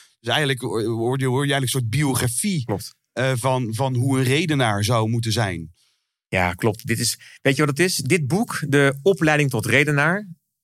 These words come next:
Speaker 2: Institutio Oratoria, dit is eigenlijk het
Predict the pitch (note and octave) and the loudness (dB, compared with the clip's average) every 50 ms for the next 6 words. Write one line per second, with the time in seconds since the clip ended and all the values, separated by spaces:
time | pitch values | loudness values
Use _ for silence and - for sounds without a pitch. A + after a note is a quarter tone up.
0 | _ _ _ _ _ _ _ _ _ _ - F#3 F#3 F3+ D#3 - - C#3 - G3 | _ _ _ _ _ _ _ _ _ _ 2 2 4 2 0 0 -2 -2 -2 -2
1 | F3+ - - - E3 D3 B2+ A2+ G#2+ G2 F#2 F2+ F2+ - _ _ C3 B2+ A#2 G#2 | -2 -2 0 2 4 4 6 4 4 2 0 -4 -8 -12 _ _ -2 0 0 0
2 | A2+ C#3+ D3 D#3 D#3 D#3 D3+ E3 F3+ G3+ A3 _ _ _ _ _ _ _ _ _ | 0 0 0 2 2 2 2 0 0 -4 -6 _ _ _ _ _ _ _ _ _
3 | _ _ _ _ _ _ - D3 D#3 D3 - B2+ A#2+ - - - - B2+ C3+ C3 | _ _ _ _ _ _ -2 -2 -2 -2 -4 -6 -6 -6 -4 -2 0 0 0 0
4 | - - A2 A2+ A2+ - - - _ - A2 G2+ - | 0 0 -2 -2 -4 -4 -10 -20 _ -12 -10 -10 -10